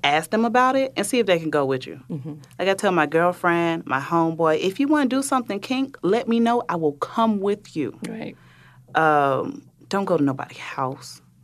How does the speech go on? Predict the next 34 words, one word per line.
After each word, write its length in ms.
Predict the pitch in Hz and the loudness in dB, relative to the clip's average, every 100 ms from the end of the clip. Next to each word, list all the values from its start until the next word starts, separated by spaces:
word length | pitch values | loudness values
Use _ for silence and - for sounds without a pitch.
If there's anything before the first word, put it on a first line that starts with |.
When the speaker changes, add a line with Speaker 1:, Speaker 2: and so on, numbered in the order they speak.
| _ _ - - - | _ _ -20 -20 -2
Speaker 1:
We, 120 | 165 | -2
it, 360 | - 131 143 - - - - | 0 0 0 -2 -10 -8 -10
<sighs> 260 | - _ | -14 _
oh, 120 | 175 170 | 4 6
they 120 | 165 | 4
don't 140 | 180 | 4
wanna 140 | 175 151 | 2 2
go 160 | 165 | 2
to 160 | 165 165 | 2 0
a 60 | 156 | 2
munch? 480 | 208 220 - - - - _ | 0 -2 -6 -12 -16 -20 _
That 120 | 190 | -6
sound 220 | 208 180 120 | 0 0 0
iffy 240 | 143 131 | 0 -2
to 80 | 123 | -8
me. 240 | 120 127 - | -10 -12 -6
Speaker 2:
Yeah. 300 | 151 151 - - _ | -6 -6 -12 -20 _
Speaker 1:
They 160 | 135 156 | 0 2
don't 120 | 170 | 2
wanna 140 | 175 165 | 0 2
go 160 | 165 | 0
into 200 | 151 151 | 0 -4
public. 440 | - 208 214 226 220 | -4 -2 0 -2 -2
Okay, 320 | 233 240 233 | -4 -2 -4
I 100 | 233 | -4
get 280 | 226 226 202 | -2 -4 -2
the 120 | 196 | -4
discretion 520 | 190 185 226 220 220 | -4 -4 -2 -2 -4
and 80 | 190 | -4
all 140 | 202 214 | -4 -4
this 120 | 214 | -2
stuff, 160 | 202 180 | -4 -4
but 120 | |
you, 100 | - | -8